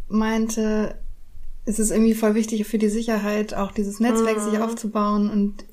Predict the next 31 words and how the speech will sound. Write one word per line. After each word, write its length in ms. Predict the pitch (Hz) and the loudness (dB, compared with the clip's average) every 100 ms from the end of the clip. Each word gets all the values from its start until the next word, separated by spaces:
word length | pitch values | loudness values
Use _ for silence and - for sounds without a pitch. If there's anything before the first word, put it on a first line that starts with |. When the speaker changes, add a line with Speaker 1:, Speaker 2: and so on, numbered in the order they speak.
| - | -20
Speaker 2:
Voll. 640 | - - 202 202 196 196 214 | -14 -4 0 2 0 -2 -4
Speaker 1:
ihr 100 | 233 | -2
habt 100 | 214 | 0
das 120 | 226 214 | 0 0
auch 200 | 214 214 | 0 2
immer 200 | 214 208 | 2 4
wieder 180 | 214 | 4
gesagt 440 | 208 208 202 214 214 | 2 0 0 0 -2
und 80 | 208 | -4
ich 120 | 208 | -4
war 100 | 202 | -4
so, 60 | 202 | 0
ja, 300 | 208 226 247 | 0 0 0
irgendwie 340 | 240 226 208 | 2 2 0
klar, 320 | - 226 220 | -2 -2 -2
ist 140 | 196 - | -4 -4
ja 200 | 202 - | -4 -6
voll 240 | - 208 196 | -6 -4 0
wichtig, 300 | 208 214 202 | 0 -2 -4
dass 160 | 202 196 | -4 -2
man 260 | 190 190 - - - | 0 -2 -4 -20 -10
sich 260 | - 208 | -4 -2
austauscht 720 | 254 247 247 - 202 220 240 - | 2 2 0 0 2 2 0 2
und 160 | 208 | 2
dann 180 | 208 196 | 4 4
muss 180 | 202 208 | 2 2
man 120 | 196 | 0
ja 80 | 190 | 0
aber 140 | 185 | -2
auch 100 | 180 | -2
irgendwie 560 | 208 196 190 190 190 | 2 2 0 0 0